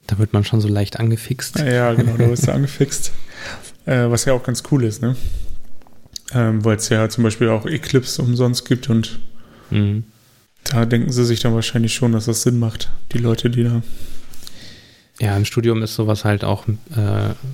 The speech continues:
Speaker 1: schon echt sinnvoll, wenn du da ein bisschen Autocompletion und sowas hast.
Speaker 2: Mhm.
Speaker 1: Ich,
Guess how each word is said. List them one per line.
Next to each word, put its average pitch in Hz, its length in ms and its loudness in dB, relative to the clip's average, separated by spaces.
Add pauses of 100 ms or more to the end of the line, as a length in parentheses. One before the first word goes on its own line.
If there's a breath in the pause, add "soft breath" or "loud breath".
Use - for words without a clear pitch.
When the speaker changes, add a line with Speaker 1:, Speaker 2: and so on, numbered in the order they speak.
(100)
Speaker 1:
schon 104 360 -2
echt - 240 -4
sinnvoll, 107 500 0 (720 loud breath)
wenn 110 160 2
du 107 100 0
da 104 140 0
ein 107 100 0
bisschen 104 720 0
Autocompletion 113 760 0
und 107 120 0
sowas 107 260 -2
hast. - 340 -4 (480 loud breath)
Speaker 2:
Mhm. 117 340 2 (600 loud breath)
Speaker 1:
Ich, 110 300 0